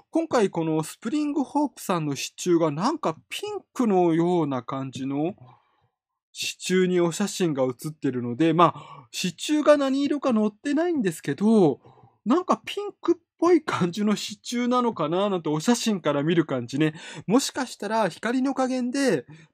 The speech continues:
ピンクの支柱に見えてるだけで、実際はゴールドとかシルバーの可能性もあるんですけど、これ全部のね、アイテムが載ってる黄色をバックにしたお写真だと、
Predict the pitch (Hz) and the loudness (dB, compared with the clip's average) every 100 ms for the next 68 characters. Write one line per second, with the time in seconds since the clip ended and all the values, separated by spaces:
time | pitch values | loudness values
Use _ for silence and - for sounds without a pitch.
0 | - 220 220 - 165 143 - - 156 156 | -8 -4 -4 -4 -4 -4 -8 0 0 2
1 | 156 180 175 160 139 131 135 160 160 160 | 0 0 -2 -2 -4 -4 -4 -2 2 2
2 | 135 165 165 - 165 180 - - 269 277 | 2 -4 -18 -12 -6 -6 -8 -4 -2 0
3 | 285 254 185 220 302 285 220 185 156 151 | 2 0 0 -2 -2 -2 -2 -4 -4 -8
4 | - 233 247 196 151 131 127 143 143 175 | -6 -4 -2 0 -2 -2 -8 -8 -4 -4
5 | 180 185 180 180 196 220 170 139 - 190 | -4 -4 -4 -2 -2 -4 -6 -8 -6 0
6 | 262 180 - - - 247 208 330 311 214 | 2 2 -2 -18 -6 -4 0 0 2 0
7 | 156 160 180 208 202 165 151 143 151 156 | 2 0 0 -2 0 -2 -2 -4 -4 -6
8 | - 208 220 208 - _ - 226 233 233 | -8 -4 -4 -4 -6 _ -8 -4 2 2
9 | 220 240 240 202 165 - - 196 170 220 | 4 0 -2 -6 -6 -8 -4 -2 -2 -4
10 | 220 208 175 147 - 240 | -6 -6 -6 -6 0 2